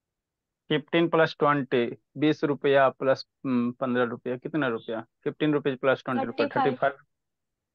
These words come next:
Speaker 1: तो ये थर्टी फ़ाइव बटा सिक्स हो जाएगा। तो कुछ करना थोड़ी है mix fraction के addition में, आपको क्या करना? इस fraction, mix fraction को fraction में convert कर देना है,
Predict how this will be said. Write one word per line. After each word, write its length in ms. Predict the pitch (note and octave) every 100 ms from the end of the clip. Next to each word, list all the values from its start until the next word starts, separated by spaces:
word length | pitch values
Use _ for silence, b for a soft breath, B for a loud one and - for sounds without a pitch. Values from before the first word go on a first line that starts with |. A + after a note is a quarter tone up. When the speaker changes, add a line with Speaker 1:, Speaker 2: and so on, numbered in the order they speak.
| _ _
Speaker 1:
तो 60 | B2+
ये 160 | C3
थर्टी 380 | C3 C3 B2 C3
फ़ाइव 360 | A#2+ - A#2 A2
बटा 320 | A#2+ - B2
सिक्स 420 | - - - -
हो 40 | -
जाएगा। 240 | - E3 - _ _ _ _ _
तो 80 | D#3+
कुछ 300 | - D#3+ -
करना 420 | E3 D#3+ D3 C3+ - F#3+
थोड़ी 260 | G3+ B3+
है 80 | A#2+
mix 320 | A2+ A2+ - -
fraction 380 | A#2 A2 A#2+
के 140 | A2+ A#2
addition 360 | A2 A2+ A#2
में, 220 | A2 G#2+ G#2 _ _ _ _ _ _ _ _ _ B2
आपको 340 | C3 - D3+
क्या 260 | - E3 C3
करना? 400 | A#2 G#2+ G2 G2+ _ _ _ _ -
इस 240 | D#3+ -
fraction, 540 | - D3 D3 - D#3+ D#3
mix 240 | D3+ -
fraction 360 | D#3 D3+ - D#3
को 120 | D#3+
fraction 400 | - D3 - D3+
में 140 | D3+
convert 460 | E3+ D3 C3 F#3+ -
कर 180 | A2+ G#2+
देना 280 | A2 A2+ C#3
है, 180 | C3